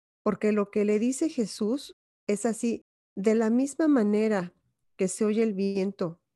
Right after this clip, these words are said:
pero no se sabe a dónde va ni a dónde viene, tampoco se puede explicar cómo las personas nacen del Espíritu. Y en realidad, Jesús sabía a quién le estaba hablando,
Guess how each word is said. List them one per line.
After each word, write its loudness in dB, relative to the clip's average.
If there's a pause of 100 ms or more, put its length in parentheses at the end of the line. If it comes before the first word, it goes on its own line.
pero 2
no 2
se -4
sabe -2
a 2
dónde 0
va 0
ni 0
a -2
dónde -2
viene, -2 (340)
tampoco 2
se -2
puede 0
explicar -4
cómo -2
las -2
personas -4
nacen -2
del -2
Espíritu. -6 (340)
Y 2
en 2
realidad, 0 (420)
Jesús -2
sabía 2
a -2
quién 0
le 2
estaba -2
hablando, -4